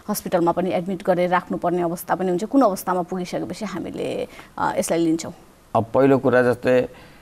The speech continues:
Speaker 2: यो उपचार आवश्यक छ कि छैन भन्ने कुरा डिसाइड गर्दाखेरि यदि त्यो सिम्पटम्सहरूले, जस्तै कहिलेकाहीँ म पनि रिसाउँछु, कहिलेकाहीँ म पनि उदास हुन्छु, हैन?
Speaker 1: हजुर।
Speaker 2: त्यो हरेक मान्छेको त्यो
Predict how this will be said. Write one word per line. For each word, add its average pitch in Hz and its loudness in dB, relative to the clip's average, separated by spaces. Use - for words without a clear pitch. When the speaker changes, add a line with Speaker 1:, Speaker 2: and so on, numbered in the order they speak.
Speaker 2:
यो 120 6
उपचार 131 2
आवश्यक 131 2
छ - -4
कि 135 2
छैन 98 0
भन्ने 90 -2
कुरा 90 2
डिसाइड 92 -2
गर्दाखेरि 85 2
यदि 139 4
त्यो 151 2
सिम्पटम्सहरूले, 107 2
जस्तै 107 -2
कहिलेकाहीँ 120 2
म 107 4
पनि 117 2
रिसाउँछु, 120 -2
कहिलेकाहीँ 101 2
म 101 2
पनि 117 2
उदास 120 2
हुन्छु, - -4
हैन? - 0
Speaker 1:
हजुर। - -2
Speaker 2:
त्यो - -2
हरेक 185 6
मान्छेको 135 4
त्यो 120 4